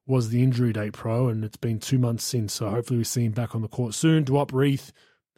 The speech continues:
has missed a few games due to injury, but played two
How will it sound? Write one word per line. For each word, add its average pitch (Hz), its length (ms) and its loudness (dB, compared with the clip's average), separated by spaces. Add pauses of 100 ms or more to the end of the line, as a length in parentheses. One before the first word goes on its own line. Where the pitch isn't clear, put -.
(160)
has 123 100 -10
missed 135 160 -6
a - 20 -10
few 131 160 0
games 120 320 0
due 120 80 0
to 120 120 0
injury, 131 420 4
but 117 240 -6
played 131 340 0
two 127 400 2